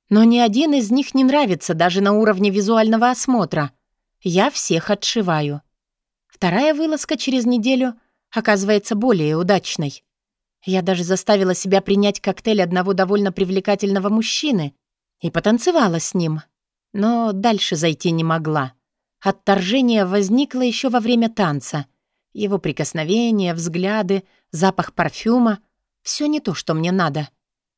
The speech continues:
Поэтому, прокутив до утра, я возвращаюсь к себе. В холодную пустую постель.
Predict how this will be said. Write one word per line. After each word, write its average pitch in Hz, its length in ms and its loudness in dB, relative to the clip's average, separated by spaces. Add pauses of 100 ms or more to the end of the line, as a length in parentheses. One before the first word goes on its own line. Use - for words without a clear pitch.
(160)
Поэтому, 247 480 0
прокутив 254 460 0
до 196 120 2
утра, 214 360 -4 (440)
я 190 300 0
возвращаюсь 185 720 0
к - 40 -8
себе. 151 440 -4 (580)
В - 80 -20
холодную 196 640 2
пустую 170 520 -4
постель. 147 720 -4